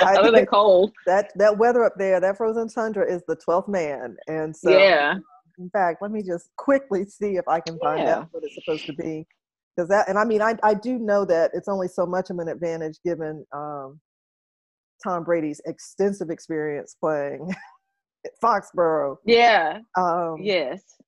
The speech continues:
Speaker 1: I just have a feeling, though, that Lambeau's a different kinda, I mean, maybe it's not, but I just, the sense that Lambeau's a different kinda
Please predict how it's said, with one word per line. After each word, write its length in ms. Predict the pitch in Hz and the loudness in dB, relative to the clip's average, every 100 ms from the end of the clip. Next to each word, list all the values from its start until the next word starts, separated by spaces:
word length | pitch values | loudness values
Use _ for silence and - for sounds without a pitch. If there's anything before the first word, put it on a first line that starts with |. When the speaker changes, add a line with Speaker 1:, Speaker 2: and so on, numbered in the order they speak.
| _ _ _ _ _ _ | _ _ _ _ _ _
Speaker 1:
I 80 | 311 | -6
just 140 | 311 339 | -4 -2
have 120 | 285 | -2
a 40 | |
feeling, 400 | 262 302 311 277 | -4 -4 -2 -2
though, 180 | 240 233 | -2 -2
that 180 | 214 190 | -2 -4
Lambeau's 480 | 202 240 262 220 220 | -4 -6 -4 -4 -4
a 60 | 180 | -4
different 360 | 226 226 - | -6 -6 -10
kinda, 540 | 233 226 208 180 175 180 _ _ _ _ _ _ _ _ _ _ _ _ _ _ _ _ - | -8 -6 -4 -4 -6 -12 _ _ _ _ _ _ _ _ _ _ _ _ _ _ _ _ -18
I 40 | |
mean, 80 | 165 | -10
maybe 220 | 170 262 262 | -6 -2 -2
it's 160 | - | -4
not, 300 | 202 196 147 - | -2 -2 -2 -4
but 80 | |
I 80 | 185 | -4
just, 220 | 190 - _ 196 | -6 -12 _ -16
the 100 | 208 | -16
sense 380 | - 247 247 202 | -2 0 0 -4
that 100 | 165 | -4
Lambeau's 440 | 202 226 196 175 | -4 -4 -2 -4
a 40 | 147 | -4
different 340 | 190 190 160 | -6 -6 -6
kinda 360 | 196 180 165 | -4 -4 -8